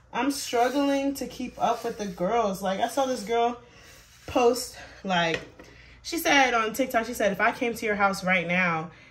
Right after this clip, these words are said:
and I took a picture of you, would you be proud of how you looked?" I'm like, "Yeah, I'm gonna throw up the peace sign in my, uh, birthday suit and be okay, because I'll just walk around the crib comfortable because it's the crib." Like,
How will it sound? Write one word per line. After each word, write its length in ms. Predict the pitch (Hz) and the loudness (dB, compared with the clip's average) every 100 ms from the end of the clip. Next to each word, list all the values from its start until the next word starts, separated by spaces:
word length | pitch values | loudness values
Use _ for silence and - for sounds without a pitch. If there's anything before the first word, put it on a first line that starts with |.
| - - | -14 0
and 120 | 196 | 2
I 100 | 185 | 2
took 160 | 202 190 | 0 -4
a 60 | |
picture 320 | 185 330 330 233 | 0 -2 0 -2
of 120 | 208 | -2
you, 200 | 208 196 | -4 -2
would 180 | 202 196 | -2 -4
you 60 | |
be 100 | 214 | -6
proud 240 | - 202 202 | -2 2 2
of 80 | |
how 80 | 202 | 0
you 160 | 175 165 | -2 0
looked?" 380 | 208 160 - - - - - - - - 330 | 0 0 -4 -16 -20 -20 -20 -20 -20 -10 -4
I'm 160 | 381 | 0
like, 280 | 370 320 220 | 4 4 4
"Yeah, 100 | 330 | 2
I'm 80 | 392 | 2
gonna 120 | 320 | 2
throw 120 | 320 | 0
up 80 | 302 | 2
the 120 | 247 | 0
peace 380 | 185 - 339 339 | 0 2 2 4
sign 260 | 302 285 269 | 4 4 6
in 220 | 277 269 | 6 8
my, 300 | 254 220 185 - _ - - - - - - | 6 4 -2 -8 _ -20 -20 -20 -20 -20 -2
uh, 300 | 202 220 202 | 2 4 4
birthday 560 | 170 143 220 403 311 277 | 2 0 2 2 6 4
suit 440 | - 277 302 349 - - - _ | 6 4 4 2 -8 -20 -20 _
and 140 | 277 294 | 4 4
be 100 | 294 | 4
okay, 300 | 294 466 466 | 0 -2 -2
because 240 | 285 294 | 0 -2
I'll 140 | 311 320 | -2 -4
just 140 | 285 | -2
walk 260 | 302 294 294 | -2 -2 0
around 300 | 294 285 277 - - - | 2 0 -2 -12 -20 -10
the 120 | 254 | -10
crib 500 | 269 320 392 349 311 - - _ | -6 -4 -2 -2 -4 -8 -20 _
comfortable 500 | - 330 392 240 262 | -6 -6 -6 -8 -8
because 280 | 254 285 262 | -6 -4 -4
it's 140 | 262 | -6
the 100 | 202 | -8
crib." 420 | 185 240 320 262 185 | -6 -4 -2 -2 0
Like, 300 | 175 175 | 0 0